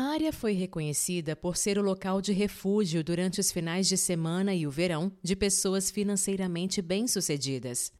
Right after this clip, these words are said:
Essa fama aumentou principalmente a partir do fim do século dezenove, quando a produção rural na região cessou e as belezas do local foram mais percebidas e exploradas. Qual a distância dos Hamptons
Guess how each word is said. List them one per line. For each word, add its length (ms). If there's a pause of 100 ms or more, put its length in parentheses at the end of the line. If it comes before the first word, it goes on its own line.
(140)
Essa 280
fama 360
aumentou 540
principalmente 840
a 60
partir 420
do 100
fim 300
do 100
século 480
dezenove, 840
quando 220
a 60
produção 500
rural 460
na 80
região 560
cessou 600
e 120
as 120
belezas 520
do 100
local 400
foram 300
mais 260
percebidas 800
e 60
exploradas. 840 (480)
Qual 240
a 60
distância 640
dos 220
Hamptons 560